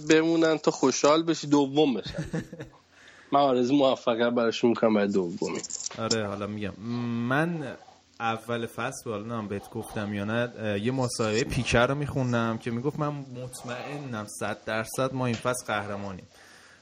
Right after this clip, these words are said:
Speaker 2: و اینجور مصاحبه‌ها بوی بدی می‌ده، خطرناکیه ذره. تیم‌ها، اه، خیالشون راحت باشه. کلاً
Speaker 1: خب، منظورت اینه که رفتیم سراغ بارسا؟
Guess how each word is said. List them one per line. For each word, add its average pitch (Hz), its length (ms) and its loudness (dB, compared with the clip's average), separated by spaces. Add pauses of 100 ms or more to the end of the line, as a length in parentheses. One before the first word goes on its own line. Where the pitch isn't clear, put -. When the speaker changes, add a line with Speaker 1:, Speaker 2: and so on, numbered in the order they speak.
Speaker 2:
و 120 60 -2
اینجور 151 340 -2
مصاحبه‌ها 139 760 -2
بوی 147 260 -2
بدی 135 300 0
می‌ده، 101 200 -4
خطرناکیه 110 800 -4
ذره. - 460 -10
تیم‌ها، 107 280 -12
اه، 107 60 -14 (1000)
خیالشون 123 560 -4
راحت 113 360 -4
باشه. 123 400 -4 (1800)
کلاً 110 160 -6
Speaker 1:
خب، 120 100 8
منظورت 143 540 6
اینه 160 120 6
که 165 120 4
رفتیم 156 300 2
سراغ 139 380 4
بارسا؟ 131 640 2